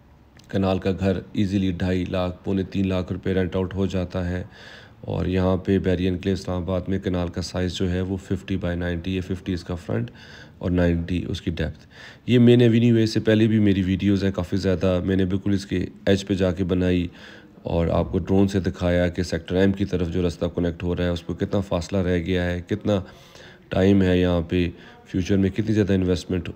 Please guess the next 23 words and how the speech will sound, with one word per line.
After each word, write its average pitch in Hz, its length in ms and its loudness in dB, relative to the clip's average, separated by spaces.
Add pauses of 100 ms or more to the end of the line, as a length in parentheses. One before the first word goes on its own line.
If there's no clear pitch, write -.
(120)
यहाँ 90 240 2
पे 87 160 -2
हो 90 240 0
रही 92 220 2
है 87 280 0
और 85 100 -4
कितने 110 240 -4
ज़्यादा 98 200 2
लोग 92 320 2
आ 87 140 0
रहे 85 200 -2
हैं, 87 180 -4
प्लॉट्स 90 320 -2
की 95 60 -4
कीमतें 95 400 -2
क्यों 131 240 0
ज़्यादा 95 260 2
हैं, 95 180 2
क्योंकि 98 240 -2
यहाँ 95 200 2
पे 98 120 -4
डेवलपमेंट, 90 500 0 (880)
अ, 101 40 -4